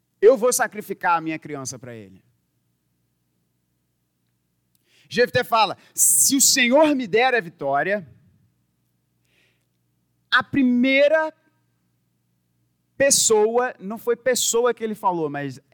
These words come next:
é, é, assim, é, ele fala, "Aquilo que passar", é complicado, porque, na verdade, ele não usa um pronome neutro aqui, né? Então, eu já estou mostrando qual é a minha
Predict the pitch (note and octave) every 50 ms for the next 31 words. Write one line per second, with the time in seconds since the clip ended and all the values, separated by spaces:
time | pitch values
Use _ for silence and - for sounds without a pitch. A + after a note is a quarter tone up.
0 | _ _ _ _ C3 - _ _ _ _ _ _ _ _ _ _ _ _ _ -
1 | - - - E3+ - - G3+ F#3+ D#3+ D#3 D#3 D#3 D3 C#3+ - - _ _ - F#3
2 | G3 A3 - - F#3+ D#3 D#3 - - G3 F#3+ - _ - - D#4 E4+ D4 C#4+ -
3 | A#3 - - F#3+ D#3+ - - E3 D3+ D3 C#3+ C3 C#3+ C#3+ - _ _ _ _ _
4 | _ _ _ _ _ _ _ _ _ _ _ _ _ _ _ _ _ _ _ _
5 | _ _ _ _ _ _ _ _ _ _ _ _ _ _ _ _ _ _ _ _
6 | _ _ _ _ _ _ _ _ _ _ _ F#3+ - - A3+ G#3+ - F#3+ - -
7 | F3+ E3 D#3 - F3+ - F3+ F#3 F3+ F3+ F3+ G3+ F3+ F#3+ F#3+ F#3 F3+ G3 A3+ G#3+
8 | F#3+ G3+ G#3 F3 G3+ F3+ - F3 E3 E3+ F3+ F3+ E3 D3 D3 D3+ D3+ C#3 B2 -
9 | - B2 A#2 A2+ _ _ F2 F2 _ _ _ _ _ _ _ B2 C3+ C#3 C3+ C3
10 | B2 A#2 _ D#3 D#3 D#3 C#3+ D#3 D3+ C#3+ - F3 E3+ E3 D3+ - - D3+ D#3 D#3
11 | D3+ - D#3 D3+ D#3 D3+ D3 D3 D3 D#3 D3+ C#3+ C3 -